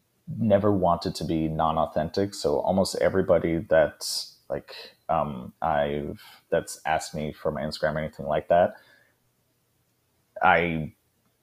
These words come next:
yeah, I just wanted to be authentic. I know this person. I've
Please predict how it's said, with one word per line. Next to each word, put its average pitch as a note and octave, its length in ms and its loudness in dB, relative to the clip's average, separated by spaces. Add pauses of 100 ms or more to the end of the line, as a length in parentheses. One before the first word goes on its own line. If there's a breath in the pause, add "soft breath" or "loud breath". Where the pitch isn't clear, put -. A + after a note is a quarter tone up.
yeah, G#2 280 2
I F2+ 100 4
just F#2 260 -6
wanted F2 300 0
to - 80 -12
be F2 80 2
authentic. C#2+ 460 -2
I E2+ 100 0
know E2+ 240 0
this - 180 -8
person. - 520 -8 (120)
I've E2+ 260 -2